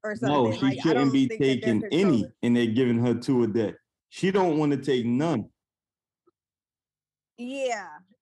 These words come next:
Speaker 1: Okay. I see what you're saying. Like, they labeled her.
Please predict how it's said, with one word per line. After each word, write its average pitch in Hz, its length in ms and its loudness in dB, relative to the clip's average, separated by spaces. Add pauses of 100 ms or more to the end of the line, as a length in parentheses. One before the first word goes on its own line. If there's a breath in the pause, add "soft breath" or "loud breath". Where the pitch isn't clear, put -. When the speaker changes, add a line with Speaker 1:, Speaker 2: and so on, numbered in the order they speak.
(160)
Speaker 1:
Okay. 233 420 -8 (100)
I 214 160 -8
see 262 80 -10
what 226 200 -8
you're 196 120 -10
saying. 180 440 -12
Like, 190 220 -10
they 196 140 -10
labeled 196 440 -10
her. - 140 -14